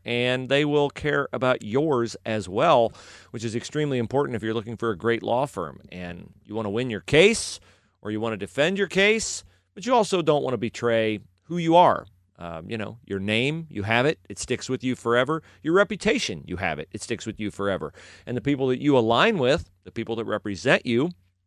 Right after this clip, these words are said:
and that's exactly what an attorney firm does. It represents you. So you want people with great integrity and character and honesty and acumen. That's important, too, 'cause you don't wanna lose.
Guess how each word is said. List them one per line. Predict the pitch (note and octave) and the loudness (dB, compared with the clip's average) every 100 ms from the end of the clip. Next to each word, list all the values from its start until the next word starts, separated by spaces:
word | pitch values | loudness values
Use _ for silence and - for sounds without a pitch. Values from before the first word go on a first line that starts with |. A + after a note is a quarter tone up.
| _ _ _ _ | _ _ _ _
and | G#2 | -6
that's | A2 G#2 | -4 -4
exactly | F2 A2 B2 C3+ | -2 0 0 0
what | G#2+ F#2+ | 0 -2
an | F#2 | -6
attorney | - C3+ F3 | -6 -4 -4
firm | - F#2 E2 | -4 -8 -6
does. | - A#2+ | -6 -4
It | C#3+ | -4
represents | G#3+ - A2+ C#3 D3+ | -4 -2 0 0 0
you. | E3+ B3 B2 - _ _ _ | -2 -2 -4 -10 _ _ _
So | G#2 | -8
you | G#2 | -4
want | A2 | -4
people | - A2+ G2+ | -6 -8 -6
with | F#2+ | -8
great | - G#2 | -4 -4
integrity | G2+ F2+ G#2 F#2 G2 G2 - | -4 -4 -4 -4 -6 -8 -12
and | F2+ | -10
character | G#2 G2 F2+ G2+ F#2+ | -6 -6 -4 -6 -6
and | E2 - | -10 -8
honesty | G2 G#2+ G2 - G#2+ | -4 -4 -6 -8 -10
and | G2+ G2 - | -10 -14 -8
acumen. | A2 C3 - C#3+ C#3+ F#3+ | -2 -2 2 2 2 0
That's | F#3+ G2 | -4 -8
important, | G#2+ G2+ A#2 A#2 | -8 -2 -2 -2
too, | G#2+ C3+ | -2 -2
'cause | F3 | -2
you | G2+ | -6
don't | G2 | -6
wanna | G2+ G2 | -4 -2
lose. | A2 G3 E3 E3+ | 2 4 2 -2